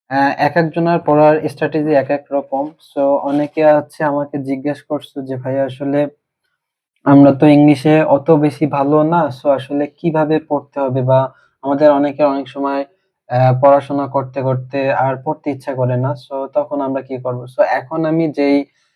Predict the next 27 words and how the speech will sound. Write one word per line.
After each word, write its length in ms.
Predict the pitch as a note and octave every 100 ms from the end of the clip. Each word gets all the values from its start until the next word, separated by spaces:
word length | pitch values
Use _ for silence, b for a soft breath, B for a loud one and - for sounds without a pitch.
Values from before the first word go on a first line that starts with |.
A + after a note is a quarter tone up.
| _ _ C3+
আহ, 160 | C3+
সাজেশনটা 640 | C3 C#3 C#3 C#3 D#3 D3 D3+
দিব 240 | C#3 C#3 C3 C#3
বা 160 | C3 C3
পড়াশোনার 520 | C3 C#3+ C3+ D3 C#3+
যে 120 | C#3 C#3
টেকনিকটা 460 | C#3 B2+ C3+ -
দিব, 220 | C#3 C3+ B2+
এটা 260 | C#3 C3+ D3+
আসলে 380 | D3 D#3 D3+ D3+ E3 - -
আমার 200 | C#3+ D3
পার্সোনাল 560 | F#3 F3+ F3 D#3+ D#3 C#3
ওপিনিয়ন, 560 | B2+ C3+ C#3 C3 B2 C3
এটা 240 | C#3 - D3
আসলে 280 | C3 D3 D3
আমি 180 | C#3 C#3+
মনে 240 | C3+ C3+ C3+
করি 220 | C#3+ D3 - _ _ _ _ C3+
যে 240 | B2+ C3+ C3 B2+
এরকম 380 | C3+ C#3+ D3+ D3+
পড়লে 320 | D3+ D3 C3+ D#3+
তুমি 240 | D#3 C#3+
আসলে 260 | C3+ C3 C3+
ভালো 280 | B2+ C3 C#3
করতে 320 | C#3 C3+ -
পারবা। 380 | C3 C3 B2+ A#2+ D3+ _ _ _ _ _ _ _
So 60 | D3